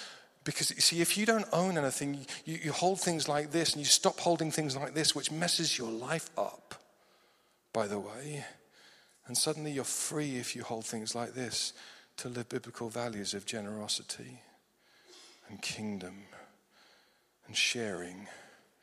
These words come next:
and compassion and mercy and predisposition towards the poor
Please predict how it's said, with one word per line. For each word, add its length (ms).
and 100
compassion 840
and 160
mercy 480
and 160
predisposition 840
towards 420
the 60
poor 320